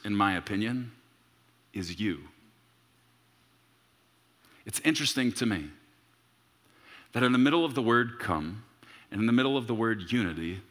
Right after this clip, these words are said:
is you. You have a decision to make.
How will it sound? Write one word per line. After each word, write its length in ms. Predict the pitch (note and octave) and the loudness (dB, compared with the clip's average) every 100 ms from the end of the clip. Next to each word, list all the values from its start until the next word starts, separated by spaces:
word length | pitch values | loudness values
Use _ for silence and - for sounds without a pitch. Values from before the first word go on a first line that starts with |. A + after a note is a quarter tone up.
| _ | _
is 220 | - G2 G2 | -6 -6 -4
you. 320 | G#2 F#2 C#2 - _ _ _ _ _ _ _ _ | -4 -4 -6 -16 _ _ _ _ _ _ _ _
You 540 | E2+ A#2+ A#2 F2 G2+ G2+ - _ _ _ _ _ _ | -4 0 0 -2 -6 -10 -20 _ _ _ _ _ _
have 140 | - G#2 | -10 -6
a 40 | |
decision 440 | G#2 G#2 A2+ F2 D2 | -4 -4 -4 -4 -8
to 100 | D#2 | -10
make. 360 | D2 B1+ - | -12 -12 -20